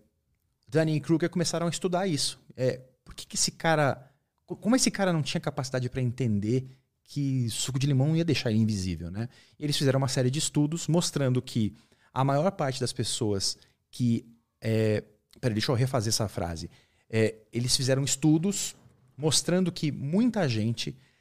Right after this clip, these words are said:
dá notas maiores pro desempenho delas em uma série de tarefas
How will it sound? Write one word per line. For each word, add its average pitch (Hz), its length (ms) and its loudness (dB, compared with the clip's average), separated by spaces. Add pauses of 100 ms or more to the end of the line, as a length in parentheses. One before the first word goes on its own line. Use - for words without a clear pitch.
(200)
dá 139 240 -4
notas 151 500 2
maiores 113 560 4
pro 120 140 -4
desempenho 143 520 2
delas 110 600 2
em 110 120 -6
uma 117 120 -8
série 117 220 0
de 110 100 -4
tarefas 110 720 0